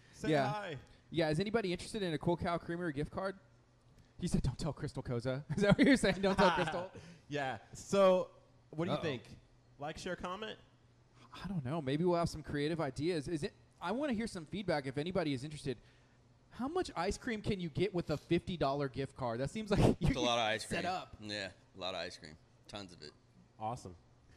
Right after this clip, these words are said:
Speaker 2: Y'all have the little skateboards. How much does the skateboard, which is a, it's
Speaker 3: It's
Speaker 2: almost
Speaker 3: twel-
Speaker 2: like a little sample thing?
Speaker 3: Yeah, it's twelve dollars. It's
Speaker 2: Twelve
Speaker 3: like
Speaker 2: bucks?
Speaker 3: our chef's tasting menu. So
Speaker 2: Yeah.
Speaker 3: you get one of everything. It's for those who can't decide or those that wanna taste everything.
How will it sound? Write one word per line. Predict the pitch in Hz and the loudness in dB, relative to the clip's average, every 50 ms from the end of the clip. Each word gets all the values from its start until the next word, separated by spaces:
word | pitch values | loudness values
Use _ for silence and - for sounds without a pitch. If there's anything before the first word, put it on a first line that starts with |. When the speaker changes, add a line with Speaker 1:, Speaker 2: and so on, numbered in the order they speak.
| - - - _ _ _ - - - | -20 -20 -20 _ _ _ -16 0 2
Speaker 2:
Y'all | 165 196 | 2 4
have | 226 262 262 - | 4 4 4 4
the | 302 | 4
little | 214 214 196 156 | 4 4 2 0
skateboards. | - - 160 165 - 185 208 208 208 208 220 | 0 -2 -4 -4 0 2 2 2 2 2 -2
How | 214 | -2
much | 226 240 233 | -2 -4 -4
does | - 269 202 | -4 -6 -6
the | 202 | -6
skateboard, | 175 - - 165 180 160 156 143 139 | -6 -4 -4 -6 -2 0 0 0 0
which | 135 147 147 - 160 | 0 -2 -2 -2 -4
is | 143 127 | -4 -2
a, | 143 131 127 120 117 113 - | -2 -2 0 0 -2 -2 -4
it's | - | -8
Speaker 3:
It's | - - | -8 -6
Speaker 2:
almost | 190 202 202 | -4 -2 -2
Speaker 3:
twel- | 214 | -2
Speaker 2:
like | 208 175 | -2 -2
a | |
little | 151 131 127 | -4 -6 -6
sample | - - 143 160 - 131 117 | -6 -8 -8 -6 -6 -8 -8
thing? | - 113 104 107 - | -8 -10 -12 -12 -10
Speaker 3:
Yeah, | 123 127 | -10 -8
it's | 123 - - | -8 -8 -4
twelve | 147 160 160 139 | -2 -2 -2 0
dollars. | 127 117 127 135 143 143 135 123 | 0 -2 -2 -2 -4 -6 -6 -6
It's | |
Speaker 2:
Twelve | 139 - - - | -6 -4 -4 -4
Speaker 3:
like | 151 147 - | -4 -4 -4
Speaker 2:
bucks? | 151 143 143 143 139 | -4 -4 -2 -2 -2
Speaker 3:
our | 139 135 127 120 | -4 -4 -4 -6
chef's | - - - 131 135 - - | -8 -6 -6 -6 -6 -8 -10
tasting | - 127 135 135 - 151 143 143 | -10 -10 -10 -10 -12 -14 -12 -12
menu. | 151 156 160 160 165 160 | -12 -10 -10 -10 -10 -10
So | 160 - 185 | -8 -4 -4
Speaker 2:
Yeah. | 233 269 262 | -4 -2 -4
Speaker 3:
you | 226 165 113 | -4 -4 -6
get | 110 92 87 95 | -6 -8 -10 -8
one | 110 120 127 | -6 -6 -4
of | 117 120 | -4 -4
everything. | 117 107 104 92 - 98 87 87 90 - - - - - - - - - - - | -4 -4 -8 -10 -12 -12 -12 -12 -14 -18 -20 -20 -20 -20 -20 -20 -20 -20 -20 -16
It's | - - | -12 -10
for | 139 139 | -6 -4
those | 139 143 139 135 147 | -2 -2 -2 -2 -6
who | 139 | -8
can't | - 147 143 143 143 | -6 -6 -6 -4 -6
decide | 139 127 - - 131 139 156 170 180 175 160 - | -6 -6 -2 -2 0 0 2 0 0 -2 -4 -6
or | 113 113 104 | -8 -8 -6
those | 117 120 120 120 107 | -6 -6 -6 -6 -6
that | 110 101 - 85 | -8 -8 -8 -10
wanna | 90 98 104 110 113 110 107 101 | -14 -12 -10 -10 -8 -8 -10 -8
taste | - 107 104 104 - 104 | -8 -8 -8 -8 -8 -8
everything. | 101 101 92 85 82 80 78 | -8 -8 -10 -12 -14 -16 -16